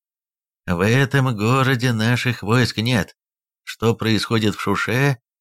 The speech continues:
достоверно неизвестно, так как шушинская милиция больше Степанакерту не подчиняется". Нагорный Карабах был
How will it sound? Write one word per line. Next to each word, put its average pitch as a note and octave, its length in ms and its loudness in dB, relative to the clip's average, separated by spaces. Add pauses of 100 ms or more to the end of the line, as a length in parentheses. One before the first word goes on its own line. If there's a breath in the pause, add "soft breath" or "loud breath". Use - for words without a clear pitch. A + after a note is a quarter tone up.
достоверно G2+ 580 -2
неизвестно, E2 680 -4 (480)
так A2 220 -2
как B2+ 200 -2 (640)
шушинская G2+ 920 -2
милиция A2 640 -2
больше A#2+ 420 -4
Степанакерту A#2 840 -4
не G2 200 -4
подчиняется". B1+ 840 -8 (840)
Нагорный G#2 580 2
Карабах C#3+ 480 0
был C3 300 -2